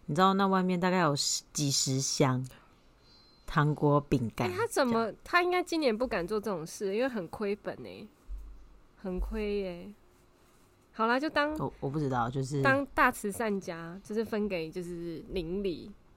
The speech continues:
Speaker 2: 他可能要选里长。<laughs>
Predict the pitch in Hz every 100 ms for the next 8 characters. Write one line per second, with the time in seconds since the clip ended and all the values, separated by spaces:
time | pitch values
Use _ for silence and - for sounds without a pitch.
0 | - - 233 240 185 185 190 170 156 160
1 | - - 202 - - - - - - -
2 | - - _ - - _ - - - -
3 | -